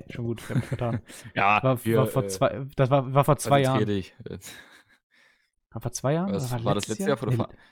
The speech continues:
Speaker 2: zwei, ich weiß es nicht, auf jeden Fall war der da, denke ich mal, so zweiundzwanzig, einundzwanzig.
Speaker 1: Der war auf jeden Fall noch ziemlich unbekannt, so. Den hatte man auf jeden Fall noch nicht so auf dem, auf dem Schirm, so.
Speaker 2: Ja.
Speaker 1: Und da dann halt einfach quasi mal eben Gary Anderson zu schlagen,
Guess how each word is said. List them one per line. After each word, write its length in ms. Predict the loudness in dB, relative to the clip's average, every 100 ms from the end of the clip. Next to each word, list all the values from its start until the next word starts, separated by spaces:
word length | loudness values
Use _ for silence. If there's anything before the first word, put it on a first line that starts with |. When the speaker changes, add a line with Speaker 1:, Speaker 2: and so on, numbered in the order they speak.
| _
Speaker 2:
zwei, 240 | -4 -4
ich 180 | -4 -2
weiß 180 | -2 -2
es 120 | -6
nicht, 160 | -6 -4
auf 100 | -2
jeden 120 | -2
Fall 100 | 0
war 80 | 0
der 120 | 2
da, 120 | 0
denke 240 | 0 -4 -4
ich 100 | -10
mal, 80 |
so 80 | -8
zweiundzwanzig, 720 | -10 -6 -6 -6 -10 -12 -12
einundzwanzig. 520 | -12 -12 -12 -16 -16 -18 -8 2
Speaker 1:
Der 80 |
war 100 | 4
auf 80 | 6
jeden 120 | 6
Fall 120 | 4 2
noch 100 | 2
ziemlich 300 | 2 0 2
unbekannt, 640 | 2 4 2 -2 -4 -8 _
so. 340 | -8 -6 -6 -10 _ _ _ -4
Den 120 | -2
hatte 140 | 0 2
man 160 | 2
auf 80 | 2
jeden 120 | 2
Fall 100 | 2
noch 100 | 2
nicht 160 | 0 0
so 80 | -4
auf 120 | -2
dem, 180 | -4 -4
auf 160 | -4
dem 80 | -4
Schirm, 440 | 0 0 0 -4
so. 220 | -6 -6 -8 _ _ _ _ _ _ _ _ _ _ -18 -10
Speaker 2:
Ja. 180 | -10 -10 _ -20 -12
Speaker 1:
Und 360 | -6 -4 -4 -4
da 140 | -2
dann 140 | 0 0
halt 160 | 0
einfach 260 | 0 -2 -4
quasi 280 | -2 -2 0
mal 360 | 0 2 0
eben 380 | 0 -2 -2 -2
Gary 240 | 0 0 0
Anderson 500 | -2 -2 -2 -2 -4
zu 140 | -6
schlagen, 640 | 0 2 2 -2 -8 -12